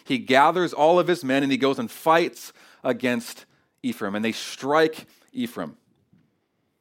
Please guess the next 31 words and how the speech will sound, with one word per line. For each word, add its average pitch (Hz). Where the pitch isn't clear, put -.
And 110
they 113
defeat 147
them. 87
It, 90
they 104
win 120
victory 123
over 127
them. 92
It -
says 147
in, 123
in, 123
in 127
Judges 135
twelve, 139
verse 127
four, 123
"They 131
struck 170
the 135
men 139
of 127
Ephraim 139
because 135
they 139
said, 131
'You 156
are 131
fugitives 135